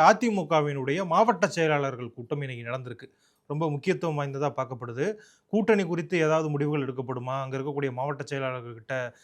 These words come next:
கலந்து ஆலோசிக்கப்படுமா அப்படிங்கிற மாதிரி கேள்விகள் எழுப்பப்பட்டிருந்தது. So, அங்க வந்து மீட்டிங்ல எடப்பாடி பழனிசாமி அவர்கள் சொல்லியிருக்காரு, அஹ், "தமிழக வெற்றி கழகத்தை நாம் வந்து தேவையில்லாம விமர்சிக்க வேண்டாம்" அப்படிங்கிற மாதிரி. இதை வந்து நம்ம ரெண்டு வகை எடுத்துக்கலாம்.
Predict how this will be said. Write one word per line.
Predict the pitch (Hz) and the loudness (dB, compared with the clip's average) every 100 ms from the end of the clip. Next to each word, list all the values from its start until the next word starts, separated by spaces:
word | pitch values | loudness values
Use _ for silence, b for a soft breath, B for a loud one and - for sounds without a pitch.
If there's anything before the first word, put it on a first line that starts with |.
| b | b
கலந்து | - 147 165 156 | 0 0 2 2
ஆலோசிக்கப்படுமா | 151 151 139 131 135 139 | 0 -2 -6 -4 -2 -2
அப்படிங்கிற | 120 127 127 | -4 -6 -8
மாதிரி | 127 135 | -6 -6
கேள்விகள் | 135 156 147 139 | -2 0 0 -2
எழுப்பப்பட்டிருந்தது. | 131 123 120 117 110 110 110 170 226 b b b - | -4 -6 -10 -14 -16 -14 -4 -4 -4 b b b -6
So, | 185 180 165 | 0 0 0
அங்க | 156 165 | 0 0
வந்து | 196 220 | 0 2
மீட்டிங்ல | 220 202 180 202 | 2 0 0 2
எடப்பாடி | 185 202 185 | 4 2 2
பழனிசாமி | 151 156 151 156 147 | 0 -2 -2 -2 -2
அவர்கள் | 135 127 - | -4 -6 -8
சொல்லியிருக்காரு, | 131 139 135 123 143 247 b b b _ | -6 -4 -4 -4 -2 -4 b b b _
அஹ், | 135 127 120 | -4 -2 4
"தமிழக | 165 220 262 233 | 6 8 8 6
வெற்றி | 180 151 190 | 4 2 0
கழகத்தை | 165 151 143 180 254 - | 2 0 0 -2 -4 -6
நாம் | 151 147 | -6 -4
வந்து | 143 143 175 151 139 - | -2 -2 0 2 0 2
தேவையில்லாம | 170 185 170 170 | 2 2 2 0
விமர்சிக்க | 160 143 156 143 135 | -2 -2 -4 -6 -6
வேண்டாம்" | 120 120 120 110 _ _ - | -4 -6 -8 -12 _ _ -16
அப்படிங்கிற | 123 131 123 | -8 -6 -6
மாதிரி. | 117 117 - b b | -12 -14 -18 b b
இதை | 156 190 | 0 0
வந்து | 208 | 2
நம்ம | 240 180 | 0 2
ரெண்டு | 165 208 | 4 6
வகை | 208 185 190 | 6 8 6
எடுத்துக்கலாம். | 147 139 131 113 | 4 0 -2 -4